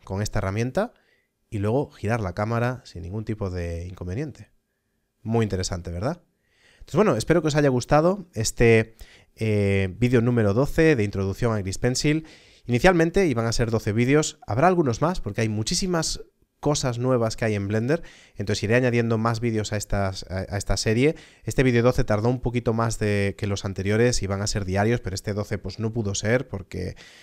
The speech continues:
eh, pues, bueno, eh, como algunos ya sabéis por las conferencias que he dado en directo o emails que he enviado y comentarios que he hecho, pues, he estado un poco enfermo y además porque, principalmente porque Greasepencil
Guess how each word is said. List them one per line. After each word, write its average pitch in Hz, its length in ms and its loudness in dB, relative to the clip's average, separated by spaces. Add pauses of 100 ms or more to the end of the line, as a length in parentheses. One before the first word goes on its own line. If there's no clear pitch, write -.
(180)
eh, 73 220 -8
pues, - 100 -20
bueno, 90 220 -8 (200)
eh, 87 220 -8
como 90 200 -6
algunos 104 260 -2
ya 107 80 -2
sabéis 98 320 -4
por 92 140 -10
las 90 280 -4
conferencias 92 480 -6
que - 80 -4
he 92 60 -2
dado 92 180 -2
en 90 80 -6
directo 92 480 -6
o 90 400 -6
emails 92 260 -4
que 92 100 -8
he - 20 -6
enviado 90 400 -4
y 90 160 -8
comentarios 98 640 -4 (460)
que 107 100 0
he 104 60 4
hecho, 131 200 2
pues, 110 220 -4
he - 140 -6
estado 110 200 2
un 110 60 2
poco 104 180 0
enfermo 117 380 -2
y 107 80 -4
además 113 320 -2
porque, 110 400 -2 (300)
principalmente 123 640 4
porque 101 320 0
Greasepencil 143 720 0